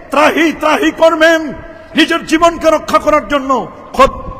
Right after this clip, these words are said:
আম্বিয়া আলাইহিমুস সালাতু ওয়াস সালাম এবং রসুলগণ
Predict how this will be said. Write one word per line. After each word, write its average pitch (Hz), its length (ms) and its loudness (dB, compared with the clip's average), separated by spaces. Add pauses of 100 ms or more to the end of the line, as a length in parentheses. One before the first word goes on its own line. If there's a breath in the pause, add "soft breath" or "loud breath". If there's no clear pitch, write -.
(160)
আম্বিয়া 277 380 2
আলাইহিমুস 269 380 0
সালাতু 269 440 -2
ওয়াস - 160 -2
সালাম 262 400 -2 (420)
এবং 254 200 -2
রসুলগণ 254 800 -2